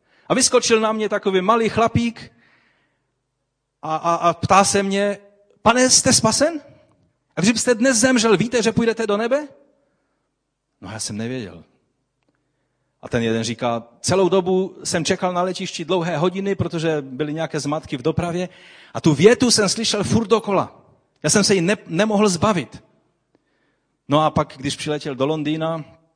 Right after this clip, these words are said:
tak šel do sboru, aby mu lidé řekli, co teda má dělat, aby si ty věci srovnal v hlavě.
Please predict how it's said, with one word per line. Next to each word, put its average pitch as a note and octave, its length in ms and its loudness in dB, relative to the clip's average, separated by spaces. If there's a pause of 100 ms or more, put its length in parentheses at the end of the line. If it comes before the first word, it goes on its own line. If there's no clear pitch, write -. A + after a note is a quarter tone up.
(440)
tak B2 140 -12
šel B2+ 200 -4
do A#2+ 120 -2
sboru, C3 380 -6
aby B2+ 160 -8
mu B2+ 100 -8
lidé A#2+ 280 -6
řekli, A#2 440 -10 (400)
co - 140 -12
teda G#2+ 180 -6
má G2+ 180 -8
dělat, F#2 460 -16 (680)
aby G2 160 -14
si G2+ 240 -10
ty G2+ 140 -14
věci F#2+ 260 -10
srovnal F#2 420 -12
v - 20 -18
hlavě. F2 320 -16